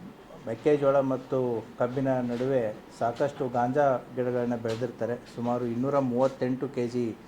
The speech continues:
ಇನ್ನೂರ ಇಪ್ಪತ್ತೆಂಟು ಕೆಜಿ ಹಸಿ ಗಾಂಜಾ ಗಿಡಗಳು ವರ್ತು ಎಪ್ಪತ್ತೊಂಬತ್ತು ಲಕ್ಷ ಎಂಬತ್ತು ಸಾವಿರ ವರ್ತು ಗಾಂಜಾ, ಆ, ಗಿಡಗಳಾಗ್ತವೆ.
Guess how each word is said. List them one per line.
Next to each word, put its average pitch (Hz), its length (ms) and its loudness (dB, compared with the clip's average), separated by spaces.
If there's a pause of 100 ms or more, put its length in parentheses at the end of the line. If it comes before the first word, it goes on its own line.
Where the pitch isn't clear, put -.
(340)
ಇನ್ನೂರ 135 220 4
ಇಪ್ಪತ್ತೆಂಟು 135 680 0
ಕೆಜಿ 127 280 -2
ಹಸಿ 113 280 -4
ಗಾಂಜಾ 120 300 0
ಗಿಡಗಳು 117 420 -2
ವರ್ತು 123 520 0 (460)
ಎಪ್ಪತ್ತೊಂಬತ್ತು 131 760 2
ಲಕ್ಷ - 180 -4 (600)
ಎಂಬತ್ತು 131 480 0
ಸಾವಿರ 127 320 0
ವರ್ತು 117 600 -2 (420)
ಗಾಂಜಾ, 120 380 2 (380)
ಆ, 110 300 -4
ಗಿಡಗಳಾಗ್ತವೆ. 117 720 -2